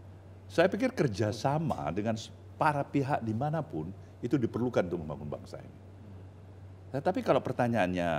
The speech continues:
katakanlah, yang sekarang dika-, dikonotasikan sebagai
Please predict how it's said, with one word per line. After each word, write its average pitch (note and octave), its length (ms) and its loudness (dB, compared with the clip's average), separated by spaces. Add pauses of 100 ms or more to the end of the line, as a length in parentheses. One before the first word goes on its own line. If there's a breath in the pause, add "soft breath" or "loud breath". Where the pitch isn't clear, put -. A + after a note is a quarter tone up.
(300)
katakanlah, F2+ 640 2 (1900)
yang G#2 200 4
sekarang C3 540 10
dika-, G#2+ 380 6
dikonotasikan F#2+ 1120 2
sebagai F#2 520 -2